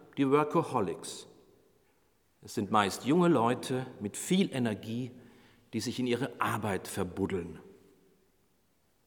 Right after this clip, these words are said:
Und es gibt die sogenannten Verletzlichen, zu siebzig Prozent Frauen,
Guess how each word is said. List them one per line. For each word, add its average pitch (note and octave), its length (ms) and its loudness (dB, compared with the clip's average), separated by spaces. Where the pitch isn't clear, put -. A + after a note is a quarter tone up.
Und D#3+ 100 8
es F3 140 6
gibt G3+ 180 2
die F#3+ 80 6
sogenannten F3 720 8
Verletzlichen, B2+ 960 0
zu - 140 -4
siebzig D#3+ 440 2
Prozent D3 560 2
Frauen, A#2+ 640 2